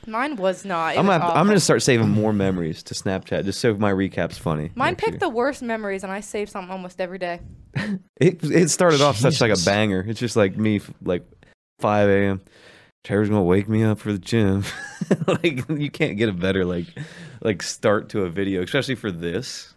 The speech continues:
Speaker 2: Like, come
Speaker 3: Mm-hmm.
Speaker 2: on. That, that's perfect. Um, no, uh, how about your sound, Spotify? I don't have Spotify, so I didn't have a recap.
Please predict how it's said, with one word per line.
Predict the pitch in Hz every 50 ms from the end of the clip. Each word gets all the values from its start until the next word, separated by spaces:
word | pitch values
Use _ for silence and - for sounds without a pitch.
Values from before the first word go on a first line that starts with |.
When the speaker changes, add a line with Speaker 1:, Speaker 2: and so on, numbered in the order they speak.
| _ _ -
Speaker 2:
Like, | 147 120 110
come | 104 98 101
Speaker 3:
Mm-hmm. | 92 87
Speaker 2:
on. | 90 90 90 -
That, | 120 117 -
that's | 104 113 95 85 - -
perfect. | - - 107 95 87 85 - - - - - _ _
Um, | - - 127 123 117 110 107 101 98 - _ _ - - _ _ _ _ _ -
no, | 120 135 139 123
uh, | - - 110 117 87 110 -
how | - 143 156
about | 160 175 170 104
your | 127 120
sound, | - - - 139 139 135 123 120 110 95 90 - - -
Spotify? | - - - - 123 123 113 107 - 104 95 - - - - _ _ _ _ _ _ _ _
I | - 117 135
don't | 151 135 120
have | 123 123 120
Spotify, | - - - 98 90 82 80 - 92 90
so | 87 - 95
I | 101 110
didn't | 117 107 -
have | 101 107 104 101
a |
recap. | 98 95 107 107 107 - 110 107 110 110